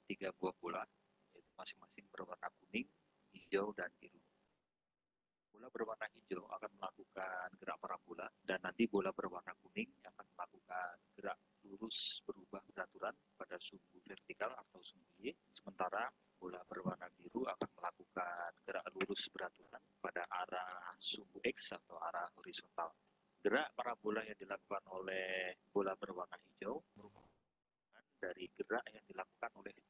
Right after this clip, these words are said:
bola berwarna biru yang melakukan gerak lurus beraturan dan gerak dari bola berwarna kuning yang melakukan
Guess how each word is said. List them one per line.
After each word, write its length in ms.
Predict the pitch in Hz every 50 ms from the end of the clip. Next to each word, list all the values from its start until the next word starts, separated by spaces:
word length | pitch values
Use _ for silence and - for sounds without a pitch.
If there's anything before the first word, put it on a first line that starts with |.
| _
bola 260 | - 101 101 101 101 101 98
berwarna 480 | - 101 95 92 95 95 92 - 92 92 -
biru 320 | - 90 92 - 107 120 147 _ _ _ _ _ _ -
yang 160 | 104 107 101 101 - - - - _ _ - -
melakukan 400 | 98 95 - 101 - - 101 - -
gerak 320 | - 98 101 101 92 - -
lurus 320 | 95 95 - 104 - -
beraturan 480 | _ - 92 87 - 98 98 113 135 - _ _ _ _ - _ _ _
dan 160 | - 101 92 - -
gerak 240 | - 92 104 127 131 - _ _ _ _
dari 400 | - 95 92 - 110 120 123 120
bola 240 | - 104 95 98 98
berwarna 400 | - - - 95 90 90 - 90 90 -
kuning 280 | - - - 104 120 - - - - - - - - -
yang 120 | - 98 -
melakukan 600 | 147 139 - 156 160 156 151 147 143 - -